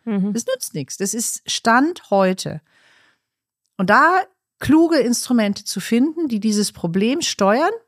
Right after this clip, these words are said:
Speaker 2: die den Zubau steuern, vielleicht auch, also nicht ab, nicht, nicht mindern, aber den Zubau steuern. Wo der Zubau? Und dann finde ich ja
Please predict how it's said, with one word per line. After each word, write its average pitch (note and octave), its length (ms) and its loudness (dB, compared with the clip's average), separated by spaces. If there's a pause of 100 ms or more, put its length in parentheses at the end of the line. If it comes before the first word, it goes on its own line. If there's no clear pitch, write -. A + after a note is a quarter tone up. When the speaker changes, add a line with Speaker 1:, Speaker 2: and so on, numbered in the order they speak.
(680)
Speaker 2:
die F3+ 80 -4
den E3 180 2
Zubau F4 400 0
steuern, D#4 580 0 (1040)
vielleicht E3+ 380 -2
auch, E3+ 340 -6 (100)
also D#3+ 200 -2
nicht B3+ 280 2
ab, D#4 180 2
nicht, B3 380 2
nicht C#4 320 0 (160)
mindern, F3+ 680 2 (120)
aber F3+ 180 -2
den G#3+ 160 0
Zubau C4 360 -2
steuern. D#3+ 680 0
Wo F3+ 540 2 (180)
der E3 140 -4
Zubau? C#4+ 460 -6 (500)
Und F4 240 2
dann C4+ 160 4
finde A3+ 300 2
ich F#3 220 -4
ja E3 260 -2